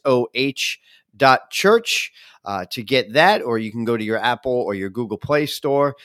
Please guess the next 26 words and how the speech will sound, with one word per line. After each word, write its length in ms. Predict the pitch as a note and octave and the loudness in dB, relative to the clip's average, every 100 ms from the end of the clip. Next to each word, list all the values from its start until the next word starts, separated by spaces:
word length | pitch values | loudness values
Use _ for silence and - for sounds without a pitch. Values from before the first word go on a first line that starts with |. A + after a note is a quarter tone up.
| - _ | -20 _
Uh, 180 | F2+ F2 D2 | -10 -10 -6
want 280 | A#2 C3+ - | -2 -2 -2
to 280 | C#3 C3 | -4 -2
encourage 580 | B2+ A#2 - D3 C#3 G#2+ | -4 -6 -2 0 0 -2
you 280 | B2 C#3 C3+ | -4 -2 -2
to 500 | - - B2+ A#2+ A2+ - - - _ - | -6 -6 -4 -4 -8 -14 -20 -20 _ 0
also 680 | F#3 G#3+ - B2 A2+ E3 F3 _ | 4 4 2 2 4 2 0 _
give 180 | - A2+ | -6 -4
a 300 | G2 F2+ D2+ | -2 -2 -4
like, 360 | F#2 C3+ D#3 - | 0 2 0 -4
subscribe, 760 | A2+ - - D3 D3 C#3+ C#3 A#2 _ _ _ | -12 -10 0 4 6 4 2 -8 _ _ _
share 380 | - - C#3+ C#3 | -12 -4 -2 -2
the 140 | B2+ | -4
stream. 640 | - - C#3+ C#3 C#3 B2 A#2+ | -8 -4 0 0 0 -4 -8
This 420 | B2 C3 - - - | -6 -6 -6 -10 -12
stream 460 | - - C#3 C#3 | -12 -4 -4 -2
is 340 | A#2+ G#2 F#2 G2 - - | -4 -6 -8 -16 -18 -10
available 580 | A#2 C3 B2+ B2+ B2 A2+ | -2 2 2 0 -2 0
wherever 360 | A2 G#2+ A#2+ | -2 -2 -4
you 180 | B2+ B2 | -4 -4
can 180 | B2+ G#2 | -6 -8
find 400 | - A#2+ A#2 A#2 | -2 -2 -2 -4
your 120 | G#2+ | -8
podcasts, 880 | - C3+ C3+ - C#3+ C3 C3 - - | -2 0 0 0 0 0 -4 -12 -10
and 180 | G2 | -8
we're 140 | G2+ | -6